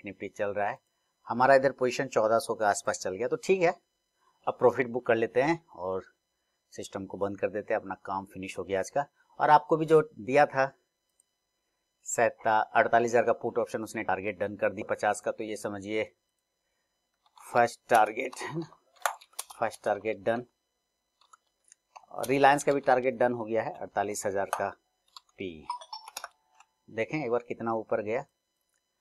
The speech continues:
ये गया है तीन सौ साठ सत्तर। ठीक है, तो target done हो गया। चलिए, मैं भी book करता हूँ, आप भी घर जाइए, हम भी घर जाते हैं और happy weekend के साथ enjoy करिए।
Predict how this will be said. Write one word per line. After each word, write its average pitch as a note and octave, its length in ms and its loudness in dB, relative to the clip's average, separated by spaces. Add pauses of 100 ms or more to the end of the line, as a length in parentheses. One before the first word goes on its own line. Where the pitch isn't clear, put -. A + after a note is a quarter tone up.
(360)
ये G#2 120 -10
गया G#2 180 2
है G#2+ 60 4
तीन G2+ 240 -8
सौ G2+ 140 -12
साठ F2+ 320 -2
सत्तर। - 240 -10
ठीक - 280 -8
है, - 60 -4
तो - 200 -12
target A2 280 -2
done B2 160 -6
हो C3 80 -12
गया। E3+ 140 -4 (460)
चलिए, A2+ 220 -2
मैं A2+ 200 -4
भी A#2 100 -6
book A2+ 220 -12
करता A#2+ 300 -6
हूँ, A2 80 -2
आप G2+ 100 -2
भी G#2+ 140 -10
घर G#2 160 -8
जाइए, A2 320 -6
हम F2+ 180 -10
भी G2 100 -10
घर F#2+ 180 -8
जाते G2 280 -6
हैं A#2 80 -2
और G2 80 -6
happy - 380 -4
weekend G#2+ 360 -6
के G2+ 60 -10
साथ D#2 180 -10 (560)
enjoy F2 280 -8
करिए। - 240 -20